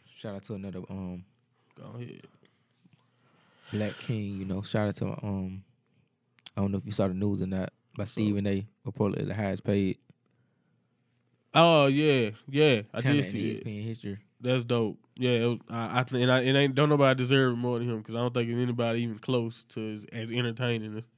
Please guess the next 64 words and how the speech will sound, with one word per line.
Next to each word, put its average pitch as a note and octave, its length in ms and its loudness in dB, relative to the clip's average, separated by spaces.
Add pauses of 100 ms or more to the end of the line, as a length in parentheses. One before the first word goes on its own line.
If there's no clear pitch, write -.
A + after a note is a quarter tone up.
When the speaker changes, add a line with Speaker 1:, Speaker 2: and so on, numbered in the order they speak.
Speaker 2:
as C3 80 -12 (400)
<laughs> - 0 -
Stephen B2 400 0
A. A#2 100 2
Speaker 1:
Man, A2 500 -4
what? B2 240 2
Speaker 2:
Whether C#3 160 4
you C3 120 4
agree C#3 220 6
with C3 180 4
him A#2+ 100 -2
or A#2+ 60 -2
not. B2 280 -4
Speaker 1:
He C3 60 0
didn't A#2+ 140 0
work D3 240 6
for A#2+ 80 0
that B2+ 180 4
money. G#2 320 -4
Speaker 2:
Right. C3+ 320 6
Yeah, D#3+ 360 10
he C#3 120 4
been E3 180 4
there C#3+ 120 4
Speaker 1:
Matter A#2 120 2
Speaker 2:
for B2+ 40 0
a - 40 0
Speaker 1:
of C3 40 2
fact, D#3+ 120 6
Speaker 2:
while. B2 320 -2
So A2+ 100 -12
yeah. A#2+ 340 -10
Speaker 1:
they - 80 -10
starting B2 340 0
out, C3 140 -2
out A#2 140 -4
of A#2 80 -8
college, D3 360 -2
work B2 180 -2
for E3 80 -20
free, D#3 340 -2 (160)
seven A#2+ 260 -4
A B2 140 -2
M A#2+ 120 -6
to A2+ 80 -10
twelve C3 280 0
A A2 60 -2
M. A2 280 -6 (540)
Then A2 80 -8
they A2 80 -6
say A2+ 100 -6
he G#2+ 60 -2
used G#2+ 140 -8
to, - 180 -12
um, F#2+ 340 -8 (440)
he B2 80 -4
lived A2 260 0
Altoona A2+ 440 -6
and G2+ 100 -12
Kool-Aid. A2 500 -4 (400)
Speaker 2:
Whew. G4 80 10
Speaker 1:
Then F#4+ 80 8
he B2+ 80 2
pulled B2 340 4